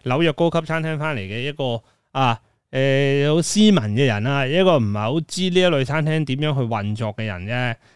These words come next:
啊，再加上咧，啊，主角卡米咧，其實好想即係改革呢間餐廳，想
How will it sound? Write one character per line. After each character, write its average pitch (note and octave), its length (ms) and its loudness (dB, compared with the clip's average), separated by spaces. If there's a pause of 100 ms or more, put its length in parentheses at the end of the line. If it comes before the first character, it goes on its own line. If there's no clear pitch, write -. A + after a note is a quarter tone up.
(120)
啊， A#2+ 180 0
再 D#3 160 2
加 F#3+ 160 4
上 D#3 180 0
咧， E3+ 260 0 (300)
啊， D3 180 0
主 D#3+ 200 0
角 E3 120 0
卡 D#3+ 240 -2
米 G#2 140 -2
咧， C#3 140 -2
其 A#2 80 -4
實 G#2 120 -6
好 B2+ 160 -4
想 C3 300 -4
即 - 120 -2
係 A#2 300 -4
改 B2+ 140 -4
革 F#2 60 -8
呢 A#2+ 80 -4
間 A#2+ 180 -2
餐 A2+ 220 -6
廳， G#2+ 200 -6
想 D3 300 -8